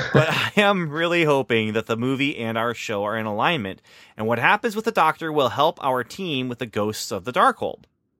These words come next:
My thinking is that w-, why we have sep-, is that is why we have two separate story arcs going on right now.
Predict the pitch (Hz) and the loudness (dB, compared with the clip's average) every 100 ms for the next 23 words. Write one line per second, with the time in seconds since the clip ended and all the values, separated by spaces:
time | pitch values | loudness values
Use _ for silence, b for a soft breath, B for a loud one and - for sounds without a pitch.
0 | _ _ _ _ _ _ 101 151 175 92 | _ _ _ _ _ _ 0 2 2 -4
1 | - - - b b b b b - 113 | -10 -20 -20 b b b b b -6 0
2 | 117 113 - 120 95 107 104 _ _ _ | 2 0 2 2 2 -6 -14 _ _ _
3 | _ 113 107 127 165 208 190 - 139 139 | _ -12 -2 2 2 2 -2 -6 -4 0
4 | 135 123 151 - - - - - 135 113 | 0 0 -2 -4 -12 -20 -12 -4 -4 2
5 | 151 208 156 135 127 127 117 - 147 139 | 4 4 2 4 4 4 0 -2 -4 -4
6 | - 92 - 120 101 98 113 104 101 92 | -4 -8 -2 0 0 -2 -2 0 0 -2
7 | - - | -6 -10